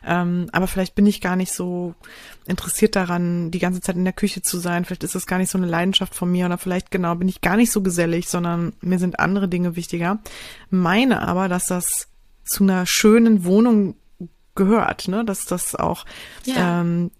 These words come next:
Speaker 1: ja, dass das Bestandteil dessen sein muss, aber es ist eigentlich gar nicht das, was mir in dem Moment wichtig ist. Deswegen, also das finde ich
Speaker 2: Ja.
Speaker 1: auch total, ähm, gut und spannend auf jeden Fall. Oder zu überlegen auch, ähm, was sind eigentlich so Dinge, die ich mir immer in meinem,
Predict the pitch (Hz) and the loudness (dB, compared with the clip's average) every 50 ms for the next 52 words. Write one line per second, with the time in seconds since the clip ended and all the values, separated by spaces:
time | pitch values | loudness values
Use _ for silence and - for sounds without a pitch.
0 | - - 170 160 151 165 - - - - - - - - 196 202 - 196 160 156 | -4 0 0 0 0 0 -4 -6 -6 -4 -4 -2 0 0 0 0 2 0 0 2
1 | 160 160 - 175 165 156 156 151 156 156 160 160 196 262 - - - - - 175 | 0 0 0 -2 -2 -2 -2 -2 -2 -2 -2 -2 -2 -2 -4 -6 -8 -6 -4 -4
2 | 175 175 185 - - - - - - - - 160 175 180 - - 165 165 180 170 | -2 -2 -4 -4 -6 -6 -8 -6 -4 -4 -4 -2 -2 -4 -4 -4 -4 -4 -4 -4
3 | - 175 175 - - 180 175 - - 185 185 190 196 196 - - 175 170 180 180 | -6 -8 -8 -8 -8 -8 -8 -4 -2 0 2 2 2 2 2 0 -2 0 0 0
4 | 180 180 180 180 - 202 202 - - 165 - - 196 185 - - - - - - | 0 0 0 0 0 -2 -2 -2 -2 -4 -6 -8 -12 -12 -12 -12 -14 -18 -18 -20
5 | - - - - - - - - - - 190 170 - 196 185 185 - 170 180 185 | -20 -20 -20 -20 -20 -20 -20 -20 -12 -8 -6 -2 0 0 2 2 0 0 0 -2
6 | 185 - - - - - - 240 208 190 185 - - - 196 - - 190 175 180 | -2 -2 -4 -8 -10 -8 -2 0 0 0 0 -2 -4 -6 -6 -6 -2 -2 0 0
7 | 180 180 170 - 175 175 170 170 170 170 170 175 165 - - - 202 196 - - | 0 -2 -2 -4 -4 -4 -4 -4 -4 -6 -6 -8 -12 -14 -8 -6 -6 -4 -4 -4
8 | 170 - - 185 180 180 170 - - - - - 170 165 165 165 - - 160 160 | -6 -4 -2 -2 -2 -2 -2 -4 -6 -10 -8 -8 -6 -6 -6 -6 -6 -6 -6 -4
9 | 156 160 170 170 165 - - - 185 175 170 165 175 180 170 - 165 170 - - | -4 -4 -4 -4 -6 -4 -4 -4 -2 0 0 0 0 -2 -2 -4 -6 -6 -6 -10
10 | - - - - - - - - - 175 175 170 170 170 170 170 - _ _ _ | -16 -18 -18 -18 -18 -20 -8 -4 0 2 2 4 2 2 0 -2 -6 _ _ _
11 | _ _ _ _ _ _ - - 196 185 - 202 190 - 175 185 - - 170 180 | _ _ _ _ _ _ 0 4 4 4 4 4 2 2 0 0 0 0 2 4
12 | 185 196 190 175 175 175 165 - 175 - - 185 170 - 175 180 175 175 175 175 | 4 4 4 4 2 -2 -2 -2 -2 -2 -2 -2 -2 0 0 0 0 0 0 -2
13 | 170 165 165 160 165 | -2 -4 -4 -4 -6